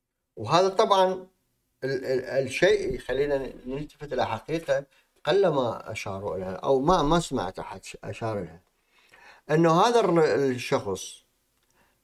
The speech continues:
ولد، يعني هذا الأمر ما كان ممكن يحصل لولا أنه ولد وسط قبيلة كانت عندها أخلاق مختلفة،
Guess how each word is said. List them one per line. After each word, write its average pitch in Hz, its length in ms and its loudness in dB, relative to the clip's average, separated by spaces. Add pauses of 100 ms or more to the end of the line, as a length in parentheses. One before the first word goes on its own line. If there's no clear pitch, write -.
(240)
ولد، 208 560 2 (360)
يعني 113 300 0
هذا 185 180 2
الأمر 196 280 4
ما 208 180 4
كان 208 280 2
ممكن 175 500 2
يحصل 135 560 -4 (1120)
لولا 160 420 4
أنه 151 200 4
ولد 156 380 4
وسط 135 480 0
قبيلة 196 540 4
كانت 143 560 0
عندها 123 280 0
أخلاق 143 360 0
مختلفة، 131 580 -4